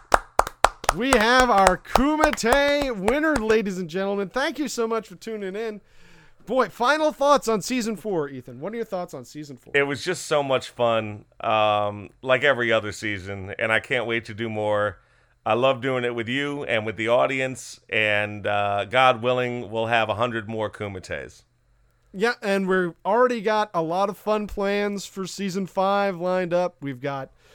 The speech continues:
Speaker 1: new segments, uh, and we've got, uh, some very exciting special guests in the
Speaker 2: Ooh.
Speaker 1: hopper.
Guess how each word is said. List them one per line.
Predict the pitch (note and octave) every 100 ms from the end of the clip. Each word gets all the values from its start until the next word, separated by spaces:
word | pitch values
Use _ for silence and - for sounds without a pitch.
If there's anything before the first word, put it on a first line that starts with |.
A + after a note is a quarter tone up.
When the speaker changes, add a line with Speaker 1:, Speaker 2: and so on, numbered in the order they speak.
| - -
Speaker 1:
new | C#3 D#3+ G3 G#3
segments, | - F3 F#3+ F#3 G#3 G#3 - - - _ _ _ _ _ _
uh, | D3+ D#3 D#3 D3+ D3+ D3+ D3+ -
and | D3+
we've | D3 C#3+
got, | B2+ D3 D3+ _
uh, | D#3 C#3
some | - D3+ D3 C3+
very | D3+ G3+
exciting | G3+ G3+ F#3+ E3+
special | - F3 E3+ E3
guests | C#3 D3 F#3+ - G#2+
in | C#3+
the | F#3
Speaker 2:
Ooh. |
Speaker 1:
hopper. | G3 G3 F#3+ G3+ F#3+